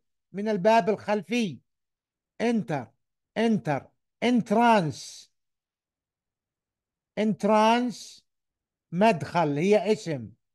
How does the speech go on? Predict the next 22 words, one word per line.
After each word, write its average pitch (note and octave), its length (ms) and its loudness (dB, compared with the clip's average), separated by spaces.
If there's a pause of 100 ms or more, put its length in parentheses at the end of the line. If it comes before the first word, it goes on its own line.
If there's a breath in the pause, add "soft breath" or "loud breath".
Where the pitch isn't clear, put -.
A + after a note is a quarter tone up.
(240)
لكن F#3+ 240 -2
هنا A#3 500 0 (240)
verb. G3 440 4 (260)
فعل. F#3 340 -2
Enter. E3+ 460 -4 (320)
Please A3 400 2
enter A3+ 400 0
the G#3+ 100 2
class. G#3 560 0 (340)
لو G#3 60 -2
سمحت A3+ 400 -2
ادخل A#3 280 -2
الفصل. E3+ 540 -2 (320)
Please A#3+ 300 2
enter A3+ 400 0
the A3 160 4
room. E3+ 380 0 (380)
Free. A3 500 -2 (240)
Free. G3+ 520 -4 (240)
Seat. G#3 680 -2 (160)
Seat. - 640 -2 (220)
Seat. A3+ 600 0